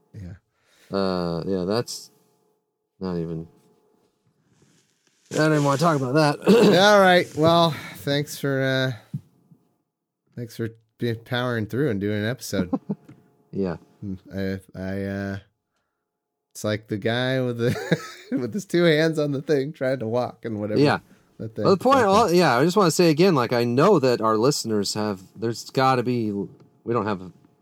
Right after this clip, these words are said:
Speaker 2: you know, we're
Speaker 1: I think we
Speaker 2: down
Speaker 1: have the
Speaker 2: below several
Speaker 1: craziest
Speaker 2: million
Speaker 1: bunch
Speaker 2: now.
Speaker 1: of listeners.
Speaker 2: Yeah, but, like, I don't know how I could help anybody who's feeling the same way, but, like, yeah, I don't know.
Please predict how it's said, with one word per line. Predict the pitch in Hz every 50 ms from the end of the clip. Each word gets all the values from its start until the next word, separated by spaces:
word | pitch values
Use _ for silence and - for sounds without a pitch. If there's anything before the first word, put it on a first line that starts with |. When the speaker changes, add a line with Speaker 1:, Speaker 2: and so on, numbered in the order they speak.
| _ _ _
Speaker 2:
you | 104 104
know, | 92 85 82 78 - _ _ _ _ _ _ _ _ _ -
we're | 98 98
Speaker 1:
I | 107
think | 117 113
we | 117
Speaker 2:
down | 113 107
Speaker 1:
have | 107 98
the | 98
Speaker 2:
below | 95 101 104 104 104 98
several | - 117 120 123
Speaker 1:
craziest | 127 - - 127 117
Speaker 2:
million | 113 113 104 92 90 87
Speaker 1:
bunch | 87 85 85
Speaker 2:
now. | 107
Speaker 1:
of | 101 98 95
listeners. | 104 113 113 113 - 117 113 110 107 107 - - - - - _ _
Speaker 2:
Yeah, | - 117 117 101 87 82
but, | 87 92
like, | 101 104 107 107 95 - - -
I | 107 117 139
don't | 160 156
know | 160 156 139 131
how | 123 131 139 139 139
I | 131
could | 123 - 110
help | 104 120 123 127 120
anybody | 117 110 120 127 120 123 127 123 131 131 127 120 - - - 107
who's | 110 117 113 101 - - - _ _ _
feeling | - 127 123 123 120 110
the | 98
same | - - 117 113 110 110
way, | 110 117 123 127 117
but, | 110 90
like, | 80 87 90 90 80 - _ _ _ _ _ _ _ _ _ _ _ _ _ _ _ _ _ _ _ _ _ _ _ -
yeah, | 95 95 92 98
I |
don't | 101 101
know. | 92 90 92